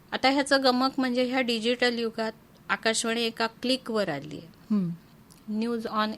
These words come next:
Speaker 1: एआयआर मोबाईल ॲप. बाकीचा मोबाईल वापरतो तसंच आकाशवाणी आपण वापरू शकतो. आता तुम्हाला सांगायचं तर हल्ली मला गीतो भरी कहाणी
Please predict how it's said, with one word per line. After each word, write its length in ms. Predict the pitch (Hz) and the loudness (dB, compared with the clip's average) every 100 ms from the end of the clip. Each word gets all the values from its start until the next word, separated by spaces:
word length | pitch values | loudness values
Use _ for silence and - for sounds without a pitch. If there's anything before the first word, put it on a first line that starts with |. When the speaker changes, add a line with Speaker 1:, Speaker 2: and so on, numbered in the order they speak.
| 202 | -2
Speaker 1:
एआयआर 500 | 208 196 180 175 - - - - - - - | 0 2 2 0 -8 -16 -20 -20 -20 -18 -10
मोबाईल 420 | 202 196 190 190 | -8 -6 -4 -4
ॲप. 120 | 160 - - - - - 220 | -4 -6 -20 -20 -20 -12 -4
बाकीचा 400 | 208 226 226 233 | -4 -2 -2 -2
मोबाईल 360 | 226 220 220 | 0 2 2
वापरतो 580 | 226 214 - 214 220 220 214 | 2 -2 -2 -6 -4 -4 -4
तसंच 460 | 214 226 226 - - - - | -4 -2 -4 -8 -14 -20 -8
आकाशवाणी 500 | 185 - 202 - 190 | -4 -2 -2 -2 -4
आपण 220 | 185 180 190 | -4 -6 -6
वापरू 360 | 185 - 170 | -6 -6 -8
शकतो. 300 | 170 147 - - - - - | -8 -10 -14 -20 -20 -20 -10
आता 180 | 180 240 | -4 -2
तुम्हाला 380 | 254 240 240 254 | 0 -2 -2 -2
सांगायचं 520 | 247 226 233 233 240 233 | -2 -2 -4 -4 -6 -6
तर 100 | 247 | -6
हल्ली 400 | 208 220 226 247 | -4 -4 -2 -4
मला 280 | 233 233 240 | -2 -2 -4
गीतो 460 | 220 226 - 254 | -4 -6 0 2
भरी 280 | 240 220 240 | 2 0 -2
कहाणी 640 | 233 214 196 202 180 165 | -2 -2 -2 -4 -4 -6